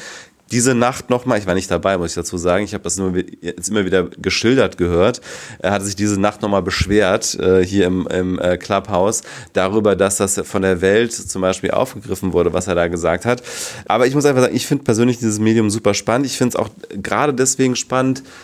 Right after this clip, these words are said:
weil hier echte Gespräche möglich sind und auch echte Gespräche passieren. Also ich meine, wir kennen es jetzt alle aus den letzten zehn Jahren Social Media, dass, äh, Social Media Text only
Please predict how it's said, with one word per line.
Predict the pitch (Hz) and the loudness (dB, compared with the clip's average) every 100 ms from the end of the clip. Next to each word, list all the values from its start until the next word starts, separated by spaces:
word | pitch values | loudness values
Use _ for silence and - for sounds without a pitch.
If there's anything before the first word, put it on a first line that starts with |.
| - | -16
weil | - 98 107 113 | -6 0 2 2
hier | 135 147 - | 2 2 2
echte | 113 139 - 139 | 0 0 0 0
Gespräche | 123 - - 123 131 120 | 0 -2 -2 0 2 4
möglich | 113 135 135 123 | 4 4 0 0
sind | 123 120 | 0 -2
und | - | -2
auch | 110 | -4
echte | - - 127 113 | -2 -6 -4 -2
Gespräche | 117 - 110 110 110 | -2 0 0 2 0
passieren. | 110 104 - 151 120 82 | 0 0 0 4 4 4
Also | 82 92 | 0 0
ich | 98 | 0
meine, | 110 113 | 0 0
wir | 110 | 0
kennen | 110 127 123 | -2 -2 -2
es | 117 | -2
jetzt | 110 - - | -4 -6 -4
alle | 95 120 139 139 135 - - - | 0 2 4 4 0 -14 -14 -2
aus | 113 120 | -2 2
den | 120 | 2
letzten | 110 123 - 120 | 2 0 -2 -2
zehn | - 127 123 | 0 2 2
Jahren | 110 107 120 | 2 0 0
Social | 120 123 113 | -2 -4 -2
Media, | 104 107 131 135 135 139 135 - - - | -2 0 0 0 2 2 -2 -10 -20 -4
dass, | 107 120 131 - 90 | 0 0 0 -2 0
äh, | 107 110 117 107 | 4 6 4 2
Social | 90 131 120 | -2 -4 0
Media | 120 123 127 123 | 0 2 4 2
Text | 120 139 135 135 - - - | 2 -2 -2 -2 -2 -4 -8
only | - 107 135 127 131 135 | 0 2 4 2 2 0